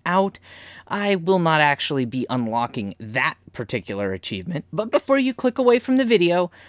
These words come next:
the technique is exactly the same. The achievement that I will be unlocking, um,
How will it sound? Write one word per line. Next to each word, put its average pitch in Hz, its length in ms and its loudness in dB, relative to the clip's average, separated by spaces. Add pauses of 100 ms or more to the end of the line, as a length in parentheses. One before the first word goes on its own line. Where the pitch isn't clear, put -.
(200)
the 160 200 -2
technique 170 680 -4 (320)
is 147 300 2
exactly 131 840 2
the 127 140 -4
same. 117 540 0 (500)
The 127 140 4
achievement 175 600 0
that 147 300 4
I 135 140 4
will 139 340 2
be 135 460 -2 (240)
unlocking, 123 840 0 (200)
um, 101 460 -2